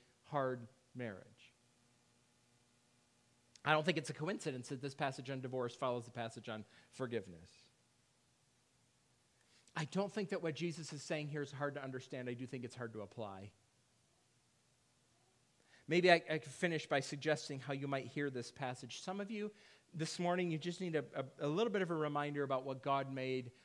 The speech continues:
when he made marriage. Some marriages are easier.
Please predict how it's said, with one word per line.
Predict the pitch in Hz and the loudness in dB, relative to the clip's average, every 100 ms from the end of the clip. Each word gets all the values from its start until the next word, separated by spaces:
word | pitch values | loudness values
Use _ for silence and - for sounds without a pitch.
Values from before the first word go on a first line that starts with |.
| - | -10
when | 131 | -6
he | 123 135 | -4 -4
made | 127 123 120 | -2 -2 -2
marriage. | 117 110 101 95 101 - - - _ _ _ _ _ _ _ _ _ _ _ _ _ _ _ - - | -4 -4 -4 -8 -12 -16 -16 -20 _ _ _ _ _ _ _ _ _ _ _ _ _ _ _ -20 -10
Some | - - 226 | -2 8 8
marriages | 226 220 185 196 185 | 8 4 4 2 4
are | 165 | 4
easier. | 170 185 175 202 214 240 | 4 0 0 0 2 0